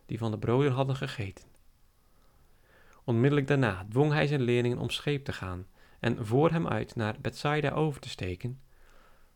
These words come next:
Intussen zond hij de schare heen. En nadat hij ze had weggezonden, ging hij het gebergte in om er te bidden.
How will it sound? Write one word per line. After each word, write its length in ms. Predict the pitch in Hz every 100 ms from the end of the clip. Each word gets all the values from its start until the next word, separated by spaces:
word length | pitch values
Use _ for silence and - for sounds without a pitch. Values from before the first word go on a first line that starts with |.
| - -
Intussen 480 | 139 151 139 151
zond 240 | 131 123 117
hij 180 | 110 113
de 80 |
schare 360 | 120 - 101 104
heen. 340 | 98 95 92 - - _ _ _ _ _ _ - - - _ - _ - - - - - -
En 120 | -
nadat 280 | 131 131 143
hij 200 | 131 127
ze 100 | 120
had 140 | 107 123
weggezonden, 720 | 139 135 120 120 117 117 - - -
ging 260 | - 165 170
hij 100 | 156
het 200 | 135 135
gebergte 500 | 123 117 117 - -
in 260 | 110 98 -
om 140 | 104
er 120 | 101
te 120 | - 113
bidden. 320 | 123 101